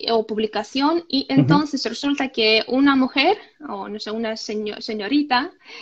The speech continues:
Speaker 1: eh, ha escrito que un, un comentario así: "¿Cómo puedes cobrar tanto dinero por un curso si no eres nativo?".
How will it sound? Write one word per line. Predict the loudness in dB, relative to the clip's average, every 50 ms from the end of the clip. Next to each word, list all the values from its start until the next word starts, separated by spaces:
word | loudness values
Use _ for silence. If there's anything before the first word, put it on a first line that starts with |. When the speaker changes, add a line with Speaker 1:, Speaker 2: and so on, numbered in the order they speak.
| -14 -12 -10
Speaker 1:
eh, | -6 -2 0 0 0 2 0 0 0 0 -2 -2 -2 -4 -4 -6 -8 -8 -10 -12 -8 -4
ha | 0 0 2
escrito | 2 0 -2 -4 -4 -4 -4 -2 -2 -2 -2 0 -2 -2 -6 -10 -12
que | -10 -8 -8 -8 -8 -10 _ _ _ _ _ _ _ _ _
un, | -14 -12 -12 -12 -10 -6
un | -6 -6 -4
comentario | -4 -2 -2 -2 -2 0 2 2 2 2 0 -2
así: | -4 -6 -6 -6 -6 -6
"¿Cómo | -2 0 0 2 2 0 -2 -2
puedes | -2 0 0 0 0 0 0 0 -2 -2 -4 -6
cobrar | -6 -4 -4 -4 -2 0 2 4 4 4 4 4 4 2 0 -4
tanto | -8 -6 -6 -6 -6 -8 -8 -10
dinero | -10 -8 -8 -6 -6 -4 -4 -4 -4 -4 -4 -4 -4 -6 -10 -16 -20 -20 -20 -10 -6
por | -4 -2 -2 -2
un | -4 -8 -8
curso | -4 -4 -4 -4 -4 -4 -6 -6 -6 -6 -6
si | -6 -6 -6 -4
no | -4 -2 -2 0
eres | -2 -2 -2 -4 -6 -8 -8
nativo?". | -10 -10 -10 -10 -10 -10 -10 -10 -10 -14 -16 _